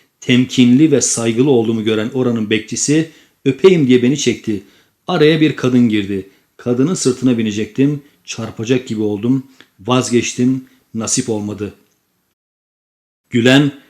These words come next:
Hacerül Esved'e saadetli taş manasına gelen Hacerül Esad diyor.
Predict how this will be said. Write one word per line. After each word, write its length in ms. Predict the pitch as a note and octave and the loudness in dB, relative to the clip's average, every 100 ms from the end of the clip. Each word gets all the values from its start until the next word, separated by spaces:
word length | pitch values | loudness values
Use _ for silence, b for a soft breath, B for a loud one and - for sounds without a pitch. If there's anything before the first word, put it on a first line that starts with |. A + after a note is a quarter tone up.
| _ | _
Hacerül 560 | _ A2+ A2+ B2+ C3+ B2 | _ -6 -2 4 4 4
Esved'e 600 | A#2 - G#2+ B2+ C#3 C#3 - _ | -2 -4 0 2 0 -2 -10 _
saadetli 680 | - - G#2+ A2 A2 G#2+ D#3 | -10 -8 -6 -8 -6 -6 -6
taş 240 | B2+ A#2 A#2 | -4 -4 -4
manasına 460 | A2+ A2 G#2+ A#2+ | -6 -6 -6 -6
gelen 460 | G#2+ G#2+ A#2+ C3+ C3 B B B | -4 -4 0 0 -2 B B B
Hacerül 600 | - A2+ A2+ C3 C#3 C3 | -12 -10 0 2 2 2
Esad 400 | - A2+ A#2+ - | -4 -4 -6 -4
diyor. 320 | A#2 G#2+ - | -4 -6 -10